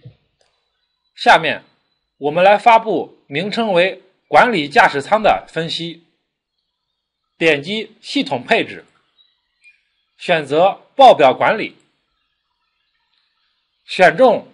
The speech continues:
我们的目标节点，点击添加模板。在右侧的窗口中可以注意到，相关节点不仅可以发布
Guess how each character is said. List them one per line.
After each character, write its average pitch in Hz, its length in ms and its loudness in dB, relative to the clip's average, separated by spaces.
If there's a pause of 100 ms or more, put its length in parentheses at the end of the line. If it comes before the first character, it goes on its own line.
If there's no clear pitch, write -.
我 147 180 2
们 170 140 -2
的 185 100 4
目 220 160 -6
标 208 220 4
节 175 180 -6
点， 95 220 -6 (1200)
点 160 260 -4
击 208 320 -6 (160)
添 254 280 0
加 226 180 4
模 190 180 -2
板。 117 260 -4 (2250)
在 170 460 4 (320)
右 247 260 2
侧 226 160 -2
的 175 80 -6
窗 226 240 0
口 151 160 -2
中 175 280 -8 (240)
可 208 180 -2
以 160 100 0
注 202 160 -8
意 165 80 -4
到， 151 300 -4 (1600)
相 277 340 0
关 277 220 2
节 214 160 -4
点 107 260 -4 (500)
不 302 200 0
仅 127 200 -8
可 190 160 -6
以 160 100 -2
发 202 200 2
布 165 320 -12